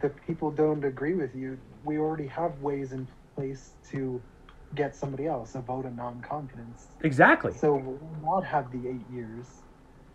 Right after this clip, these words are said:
Speaker 1: 'Cause the, at any point, if they're not fulfilling their duty, you can get a new person.
Speaker 2: Exactly.
Speaker 1: That's the whole point.
Speaker 2: That's the whole
Speaker 1: But
Speaker 2: point, is if, if within the time limit that you're given,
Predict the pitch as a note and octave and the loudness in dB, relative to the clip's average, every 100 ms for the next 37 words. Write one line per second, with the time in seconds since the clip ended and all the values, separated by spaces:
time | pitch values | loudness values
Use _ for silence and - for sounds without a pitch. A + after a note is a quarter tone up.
0 | - - D3 C3+ D#3 - D3+ D3+ E3 F3 | -18 -4 -2 0 -2 2 0 0 0 -2
1 | E3+ - D3+ C#3 - C#3+ D3 D3+ D3+ D#3+ | -2 -2 -2 -2 -8 -4 -2 0 0 0
2 | - E3 - D#3+ D#3 D3 C#3 B2 D#3+ D3+ | -4 -8 -4 -4 -2 -2 -4 -2 -2 0
3 | B2+ C#3+ C#3+ - - - D3 D3 - C#3+ | -2 -4 -8 -18 -14 -8 -8 -8 -6 -4
4 | C#3 F3 D3+ - - C3+ C3+ D3+ C#3+ C3 | 0 0 -2 -6 -6 -4 -4 -2 -2 -6
5 | - - - F3 - A2+ G#2+ - - D3 | -12 -12 -4 -2 -2 -10 -12 -6 2 8
6 | D#3 A#3+ - G2 D3+ - - - - - | 10 10 8 2 0 -4 -18 -20 -20 -20
7 | - - A3 D#3 A#2 - F3+ D#3+ F3+ - | -2 4 4 2 -6 4 6 10 8 12
8 | A3+ A3 B3+ C#4+ - E3+ F3 - G#3 A#3+ | 12 12 12 12 12 8 8 10 10 10
9 | - - F#3 B3+ - A#3+ A3 G3+ A#3 A#3 | 10 4 8 8 8 8 8 8 8 6
10 | F#3+ - A3 C4 B3+ C4 A#3+ D#3+ F#3 E3 | 4 10 12 12 10 10 10 10 8 12
11 | G#3 F#3 - E3+ C3 A2 F3 | 10 10 8 8 8 2 -2